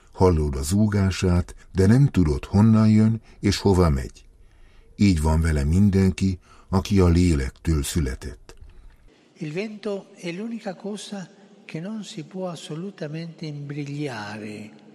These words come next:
Speaker 1: A szél az egyetlen dolog, amit abszolút nem lehet megfékezni, nem lehet palackozni vagy befőzni,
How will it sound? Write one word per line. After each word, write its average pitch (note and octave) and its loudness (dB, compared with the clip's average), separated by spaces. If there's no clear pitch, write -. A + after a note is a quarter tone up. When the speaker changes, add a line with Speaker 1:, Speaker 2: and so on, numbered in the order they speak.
Speaker 1:
A G#2+ -2
szél D3+ 4
az D2+ 2
egyetlen D2+ -2
dolog, F#2 2
amit E2 2
abszolút F2+ 0
nem D#2 2
lehet D2+ 0
megfékezni, D2 -2
nem F2+ 4
lehet C#2+ 0
palackozni E2+ 0
vagy F2+ 2
befőzni, D#2 -2